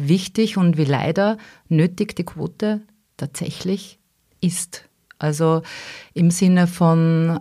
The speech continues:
äh, gleiche Ausbildung, gleiche Voraussetzungen, dann unbedingt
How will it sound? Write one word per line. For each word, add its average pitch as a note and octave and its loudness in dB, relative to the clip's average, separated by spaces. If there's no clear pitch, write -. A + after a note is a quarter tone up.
äh, D3+ 2
gleiche D3 -2
Ausbildung, G#3+ 0
gleiche D3 -2
Voraussetzungen, G3 0
dann F3+ 2
unbedingt F3+ 4